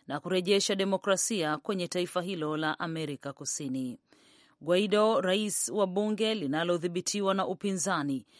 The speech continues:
alijitangaza rais wa muda wiki iliyopita baada ya bunge kutangaza kwamba uchaguzi wa marudio wa Maduro wa Mei mwaka jana haukuwa halali.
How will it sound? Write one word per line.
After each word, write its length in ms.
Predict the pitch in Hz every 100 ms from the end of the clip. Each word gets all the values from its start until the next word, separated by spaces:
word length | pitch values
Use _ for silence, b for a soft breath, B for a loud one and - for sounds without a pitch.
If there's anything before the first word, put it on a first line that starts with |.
| b b
alijitangaza 960 | 175 196 185 202 202 196 202 160 139 143
rais 420 | 151 175 175 185
wa 80 | 170
muda 380 | 196 226 196
wiki 340 | 180 180 - 147
iliyopita 640 | 127 135 - 202 190 170 - b b b
baada 360 | 135 147 170
ya 140 | 180 180
bunge 380 | 175 226 220 202
kutangaza 680 | 202 190 180 202 196 190
kwamba 320 | - 196 190 180
uchaguzi 600 | 190 190 185 240 190 170
wa 60 |
marudio 580 | 156 147 151 185 202 185
wa 80 | 170
Maduro 540 | 156 156 220 196 190 b b b
wa 120 | 135
Mei 300 | 156 190 202
mwaka 300 | 190 190 190
jana 400 | 180 208 156 147
haukuwa 480 | 151 175 - 185 143
halali. 720 | 131 139 135 131 135 139 123